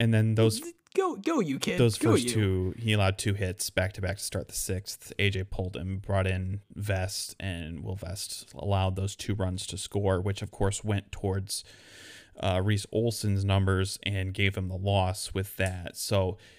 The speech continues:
Speaker 1: looking at his line score with two earned runs and all of that, I don't think tells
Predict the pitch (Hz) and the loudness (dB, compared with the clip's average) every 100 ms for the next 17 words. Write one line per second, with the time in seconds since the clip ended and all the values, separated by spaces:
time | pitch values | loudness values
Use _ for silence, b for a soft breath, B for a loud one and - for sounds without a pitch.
0 | b b _ _ _ _ 160 165 143 135 | b b _ _ _ _ -18 -4 -2 0
1 | 127 110 104 101 110 101 101 104 104 101 | 2 4 4 0 -4 -2 0 2 2 2
2 | 98 95 95 - 107 98 95 95 98 92 | -2 -2 -4 -4 -2 0 0 -2 -2 -2
3 | 90 92 95 - - 87 85 - - 101 | -2 -6 -6 -6 -8 -10 -10 -8 -4 -2
4 | 90 80 - 101 98 - 101 - - 101 | -4 -6 -4 -2 -2 -6 -10 -8 -6 -4
5 | 95 | -6